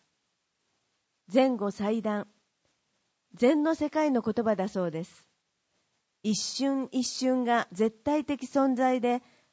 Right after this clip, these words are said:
前も後ろも断絶している。過去に学ぶのも、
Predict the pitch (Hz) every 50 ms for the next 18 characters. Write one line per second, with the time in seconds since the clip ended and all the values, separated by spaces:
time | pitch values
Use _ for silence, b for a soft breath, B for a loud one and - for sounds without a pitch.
0 | b b _ - 196 226 269 277 262 240 220 196 190 180 - - 175 - - -
1 | 247 254 254 240 240 233 220 185 226 240 254 240 247 254 254 - - - - -
2 | 233 226 220 196 214 202 - _ _ _ _ _ _ _ _ _ _ _ _ _
3 | _ _ _ _ _ _ _ _ - 269 302 - 294 247 226 214 202 196 190 196
4 | 208 233 254 254 254 269 254 240 226 208 196 190 - -